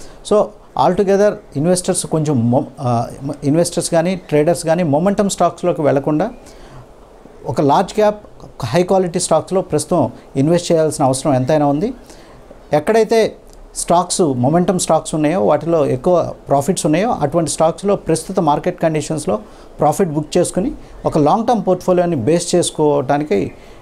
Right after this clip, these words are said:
మంచి టైమ్గా మేము భావిస్తున్నాం. అంతేకాకుండా ఇన్వెస్టర్స్ కంప్లీట్గా ఒకేసారి ఇన్వెస్ట్ చేయకుండా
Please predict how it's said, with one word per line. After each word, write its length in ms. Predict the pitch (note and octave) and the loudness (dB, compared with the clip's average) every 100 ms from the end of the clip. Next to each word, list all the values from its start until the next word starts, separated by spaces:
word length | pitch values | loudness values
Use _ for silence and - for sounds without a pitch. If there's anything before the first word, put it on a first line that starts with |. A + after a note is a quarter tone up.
| - | -6
మంచి 260 | B2+ E3 - | 0 0 0
టైమ్గా 300 | F#3 D#3+ E3+ | -2 0 0
మేము 200 | D#3 C3 | 2 2
భావిస్తున్నాం. 380 | B2+ C3+ - G3 | 2 2 0 0
అంతేకాకుండా 440 | F3+ G3 G3 G#3+ | 2 0 2 2
ఇన్వెస్టర్స్ 500 | F3 F3 G3 - F#3 - | 2 2 0 -2 -4 -2
కంప్లీట్గా 560 | D#3+ F#3 A#3 A#3+ A3 F#3+ | -2 2 0 0 2 2
ఒకేసారి 580 | B2+ C3 G3+ G#3+ F3+ | 0 0 0 2 0
ఇన్వెస్ట్ 320 | D3+ F3 F3+ F3 | 0 0 0 -2
చేయకుండా 360 | - E3+ C#4 | 0 -2 -4